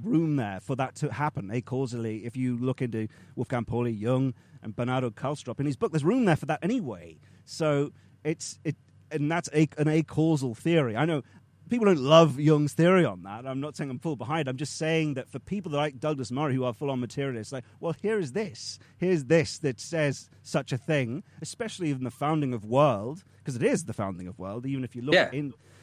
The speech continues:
Speaker 1: into, if you look into the material, okay, well, the world's this thousand years old. Well, the founding of world was that
Speaker 2: Yeah,
Speaker 1: time.
Speaker 2: yeah, yeah.
Speaker 1: That's
Speaker 2: Yeah, that's why, that's why, that's why I brought up the Big Bang in the, in the situation of that
Speaker 1: Mm.
Speaker 2: discussion, which is that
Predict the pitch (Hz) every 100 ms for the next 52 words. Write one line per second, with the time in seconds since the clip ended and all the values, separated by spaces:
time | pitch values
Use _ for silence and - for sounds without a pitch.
0 | - - - 185 202 180 175 165 156 151
1 | - _ 147 165 - 165 185 170 143 135
2 | 139 - 156 151 143 139 143 160 - 120
3 | 120 123 123 123 135 127 143 131 131 120
4 | 117 120 120 143 120 160 135 - 156 214
5 | 160 135 110 147 143 104 110 160 - -
6 | _ - 143 226 165 110 - - 302 285
7 | - - - 214 269 165 - _ - 220
8 | 156 185 202 226 202 147 175 180 190 165
9 | 135 151 147 151 151 127 127 135 131 -
10 | 113 110 104 127 151 117 95 117 107 104
11 | - 113 101 95 101 98 - 110 - 123
12 | 196 - 104 104 104 101 104 233 - 104
13 | 104 110 123 120 113 117